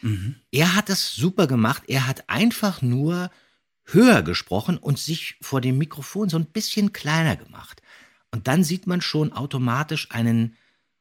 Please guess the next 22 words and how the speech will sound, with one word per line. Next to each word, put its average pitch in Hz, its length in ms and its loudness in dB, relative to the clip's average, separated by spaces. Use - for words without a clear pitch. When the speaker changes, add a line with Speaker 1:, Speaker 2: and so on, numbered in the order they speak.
Speaker 2:
hundertsieben 156 840 2
Jahre 113 380 0
alten 113 320 -4
Chinesen 92 500 -4
vor 80 200 -12
sich, - 360 -16
akustisch. - 520 -12
Speaker 1:
Ja. 98 220 -4
Speaker 2:
Es 120 140 -2
ist 151 120 0
ja 147 100 6
immer 139 220 0
wahnsinnig 113 420 0
schwer, 117 340 2
Asiaten 82 400 -6
zu - 140 -14
sprechen. - 400 -18
Ein 135 80 -2
richtig 170 360 0
tolles 165 300 4
Beispiel 131 460 0
für 123 460 2